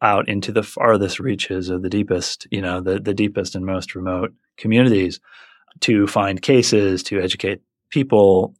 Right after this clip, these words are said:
to monitor contacts. And that was really, really important. That was fundamental to success. You can't do that in Eastern Congo. You can't be sending, uh, C D C doctors unescorted in a canoe up a river to visit a remote community. You just can't do it.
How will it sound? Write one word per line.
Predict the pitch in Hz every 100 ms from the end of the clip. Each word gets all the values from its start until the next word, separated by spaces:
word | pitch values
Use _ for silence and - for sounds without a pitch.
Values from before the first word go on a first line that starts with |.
| -
to |
monitor | 117 98 92 110
contacts. | 120 123 139 123 101 95 - - - - _ _ _ _
And | 160 170
that | 190
was | 175 147
really, | 160 151
really | 131 135 120
important. | 107 - - 110
That | 117
was | 113
fundamental | - 120 110 104 98
to | 104
success. | - - 120
You | 160
can't | 180 -
do | 123 139
that | 113 -
in | 110
Eastern | 104 113 110
Congo. | 107 107 -
You | 127
can't | 143 127 139 131
be | 117
sending, | - 113 113 98 95 92 - _ _ _
uh, | - 101 92 92 -
C | - 107
D | 104
C | - 104
doctors | 98 98 101 104 95 92 92
unescorted | - 104 95 - 104 98 92
in | 92 95
a |
canoe | 95 104 98 98 90
up | 90
a | 98
river | 98 101 151 95 87 _ _ _ _ _
to | - 104 95
visit | 104 98 98
a |
remote | 151 110 98 -
community. | 120 165 214 - - _ -
You | 113
just | 104
can't | 117 101
do | 180
it. | 143